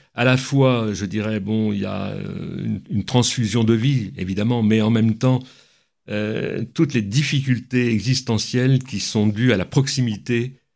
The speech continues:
de ces parents qui sont revenus de l'enfer. Et à la différence, c'est ce que je pointais, c'est que la dif-, à la différence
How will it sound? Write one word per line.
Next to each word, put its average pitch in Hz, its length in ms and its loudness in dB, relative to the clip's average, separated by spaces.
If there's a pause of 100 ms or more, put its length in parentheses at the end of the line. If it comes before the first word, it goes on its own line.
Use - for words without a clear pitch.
(300)
de 90 260 0
ces 107 340 -2
parents 110 400 0
qui 107 140 -2
sont 104 160 2
revenus 101 300 2
de 98 40 0
l'enfer. 95 540 -4 (100)
Et 110 140 0
à 117 80 4
la 127 120 4
différence, 127 600 2
c'est 98 180 -8
ce - 80 -12
que 98 120 -8
je 98 100 -4
pointais, 113 640 0 (520)
c'est - 160 -16
que 101 100 -4
la 98 160 -2
dif-, 135 300 0
à 113 80 -4
la 104 120 0
différence 120 760 0